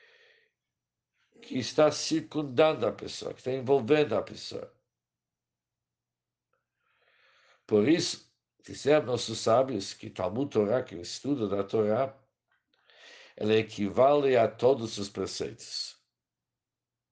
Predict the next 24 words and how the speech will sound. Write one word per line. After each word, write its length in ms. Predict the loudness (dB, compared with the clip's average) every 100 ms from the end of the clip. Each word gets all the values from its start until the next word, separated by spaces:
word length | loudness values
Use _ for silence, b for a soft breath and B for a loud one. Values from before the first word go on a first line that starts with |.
| _ _ _ _ _ _ _ _ -18
Por 120 | -16
que 240 | -6 -6
que 120 | -2 -2
equivale 360 | -2 2 2
a 40 | 2
todos 300 | -2 -2 -4
os 120 | -14
preceitos? 720 | -16 -16 -18 -18 -20 -20 -20 _ B B B B B B B
Ele 220 | 2 4
diz 220 | 4 4
assim, 260 | 4 2 -4
"המצוות 1080 | -2 -2 -2 -6 -6 -2 2 4 4 0 -2
הם 140 | -4
לבושים 580 | -4 -4 -4 -6 -6 -4
לבד." 320 | -4 -4 -6 -18 _ _ _ _ _
As 200 | 0 0
mitzvot 560 | 0 -6 -6 0 2 2
são 180 | 0 2
apenas 720 | 2 0 0 2 4 0 -4
vestimentas. 720 | -4 -8 -10 -14 -16 -18 -20
E 80 | -18
quando 360 | -2 2 2 0
a 100 | -4
Torá 520 | -2 2 4 4